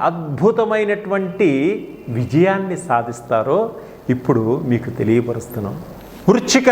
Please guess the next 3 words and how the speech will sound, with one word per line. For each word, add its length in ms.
రాశి, 340
భాద్రపద 680
శుద్ధ 240